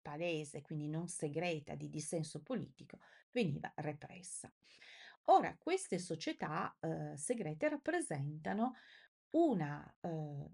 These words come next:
anzi, la forma di associazione presente in tutti quegli stati, in tutti quei regimi dove la censura era molto rigorosa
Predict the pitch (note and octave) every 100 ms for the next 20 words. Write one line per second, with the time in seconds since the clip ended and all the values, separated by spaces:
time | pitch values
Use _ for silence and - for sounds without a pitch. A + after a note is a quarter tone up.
0 | - G3+ E3 - E3+ F3+ F4 D#4 D3+ -
1 | B3 A3 D#3+ D3 D3 D3 D#3+ G3 A#3 -
2 | E3 - - - D4+ - - F3 C#3+ D3
3 | D#3 G#3 A3+ _ _ - - - D4 A#3
4 | F#3+ G3+ F#3 E3+ F3+ C#4 C4+ - D#3+ -
5 | G3 D#3+ D#3+ - A#3+ F#3 D#3+ D#3+ B3 F3+
6 | E3+ F3 E3+ C4 G#3 D#3 D3 E3 F#3 F#3
7 | G3+ E3 F3+ F3 D#3 A#3 A3+ - C#3 D#3
8 | - C#3+ D#3 F3 F3+ C#3+ C3+ E3 D3+ D3
9 | D3 C#3 C3 C#3 E3